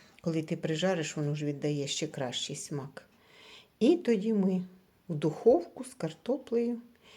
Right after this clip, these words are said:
І буде красотінь. Оце такі дівчулечки, такі гриби. Ну, я вам скажу, пахнуть.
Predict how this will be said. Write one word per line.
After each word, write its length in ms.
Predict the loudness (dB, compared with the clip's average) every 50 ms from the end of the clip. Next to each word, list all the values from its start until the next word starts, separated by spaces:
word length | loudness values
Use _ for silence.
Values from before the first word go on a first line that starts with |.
| -20 -20 -20 -20 -20 -20 -20 _ _ -2
І 100 | -2 -2
буде 340 | 0 0 2 2 2 2
красотінь. 760 | 0 0 -2 -2 -2 -4 -4 -4 -6 -6 -6 -6 -4 -4 -4 -4 -6 -10 -18 -20 _ _ _ _ _ _ _ _ -20 -20 -20 -20 -20 -20 -20 -20 _ 0
Оце 320 | 2 2 2 4 2 2
такі 320 | 4 4 2 2 2 0 0
дівчулечки, 760 | 2 0 -2 -2 0 0 2 4 4 4 2 0 -4 -4 -4
такі 320 | -2 0 0 0 2 2 2
гриби. 420 | 2 4 4 2 2 4 2 2
Ну, 120 | 4 4 4
я 140 | 6 6
вам 160 | 6 6 6 4
скажу, 340 | 2 0 0 0 0 0
пахнуть. 720 | -4 -2 2 4 4 4 4 2 -2 -2 -2 -2 -2 -4